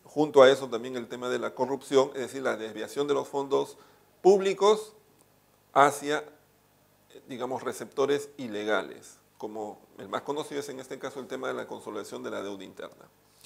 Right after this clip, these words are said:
En el plano de la economía, por un lado el Perú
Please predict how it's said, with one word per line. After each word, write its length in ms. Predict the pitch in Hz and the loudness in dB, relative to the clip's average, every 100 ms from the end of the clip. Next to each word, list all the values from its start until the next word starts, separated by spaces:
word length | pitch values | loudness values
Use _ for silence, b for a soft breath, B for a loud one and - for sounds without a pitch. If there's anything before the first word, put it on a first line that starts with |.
| b b b b b b | b b b b b b
En 140 | 160 170 | 4 6
el 100 | 175 | 10
plano 240 | 226 240 | 10 12
de 80 | 220 | 12
la 60 | 208 | 12
economía, 640 | 208 208 208 220 196 226 - _ _ _ _ _ _ _ - - - - | 12 10 8 8 8 6 0 _ _ _ _ _ _ _ -20 -20 -20 8
por 160 | 156 151 | 12 12
un 140 | 160 | 12
lado 200 | 170 170 | 12 12
el 100 | 165 | 8
Perú 400 | 170 160 165 | 6 6 6